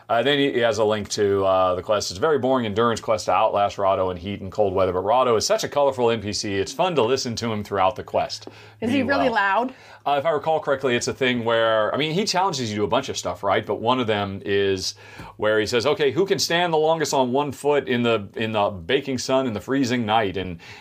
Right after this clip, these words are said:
Speaker 1: and, and, and he just keeps talking while you keep doing it, and you try to outlast him in endurance. I mean, so it's just, and he sends you on little mini quests and stuff like that. It's just weird. Total, it has to be a coincidence, Michael.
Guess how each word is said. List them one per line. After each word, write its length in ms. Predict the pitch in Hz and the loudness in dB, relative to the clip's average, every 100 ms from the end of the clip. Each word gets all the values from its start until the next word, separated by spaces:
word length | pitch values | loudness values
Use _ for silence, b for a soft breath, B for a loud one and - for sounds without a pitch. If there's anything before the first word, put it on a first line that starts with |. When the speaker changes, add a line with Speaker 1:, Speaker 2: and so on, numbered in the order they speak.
| B | B
Speaker 1:
and, 340 | 98 95 92 - | -4 -4 -8 -4
and, 240 | 95 92 92 | -4 -2 -6
and 200 | 98 101 | -6 -4
he 80 | |
just 180 | 101 - | -2 -2
keeps 160 | 120 - | -4 -4
talking 400 | 117 120 110 98 | -2 0 -2 0
while 140 | 104 | 0
you 100 | 101 | 0
keep 160 | 101 87 | -6 -6
doing 260 | 113 110 104 | -4 -4 -4
it, 20 | |
and 80 | 98 | -6
you 80 | |
try 240 | 92 110 101 | -4 -2 0
to 40 | |
outlast 400 | 95 85 95 90 | 2 2 2 0
him 80 | 95 | -6
in 80 | 90 | -10
endurance. 480 | 90 85 87 85 - | -8 -6 -6 -8 -10
I 60 | |
mean, 100 | 113 | -8
so 140 | 104 165 | -6 -4
it's 100 | 147 | -4
just, 140 | 147 B B | -8 B B
and 100 | 202 | -2
he 60 | 190 | 0
sends 200 | 139 113 | 0 2
you 60 | 117 | 0
on 80 | |
little 160 | 104 92 | 0 -4
mini 200 | 92 90 | -8 -8
quests 260 | 101 92 - | -6 -6 -6
and 60 | |
stuff 160 | 90 87 | -8 -6
like 100 | 87 | -6
that. 140 | 87 | -2
It's 120 | 170 | 0
just 180 | 208 - | 0 -2
weird. 440 | 107 113 107 82 - B B B B | -2 -2 0 -2 -8 B B B B
Total, 260 | 196 220 165 | 0 0 2
it 160 | 160 | 0
has 320 | 127 151 139 | 0 0 0
to 80 | - | 0
be 120 | 110 | 0
a 40 | 101 | -2
coincidence, 480 | - 92 - 85 90 | -2 -6 -6 -6 -4
Michael. 420 | 82 82 85 | -4 -4 -8